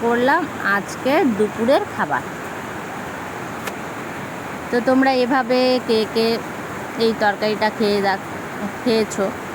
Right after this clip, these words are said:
অবশ্যই কিন্তু কমেন্ট করে জানাবে। আমার তো খুবই ভালো লেগেছে নিরামিষ আলু কচু দিয়ে ডালের বড়া দিয়ে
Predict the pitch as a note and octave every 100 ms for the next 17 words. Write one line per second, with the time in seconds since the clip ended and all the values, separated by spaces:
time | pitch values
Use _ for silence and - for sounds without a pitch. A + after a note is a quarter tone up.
0 | - - - G#3 A#3+ B3+ C4+ C4 B3+ A#3
1 | A3 A3+ G#3+ G#3 F#3 F3 E3+ F3+ A3+ A#3+
2 | C4 B3+ C4+ - C#4 B3+ C4 C4 G#3+ G#3
3 | G3+ G3+ G#3 B3+ F#4+ - - - - G#3+
4 | A3 A3 A3+ A3+ A3+ - - - A3+ G#3
5 | G#3+ A3 A3+ G#3+ A#3 G#3 G#3+ G#3 G#3 G3
6 | G3 G#3 F#3+ F#3+ F#3+ G3 G#3 G#3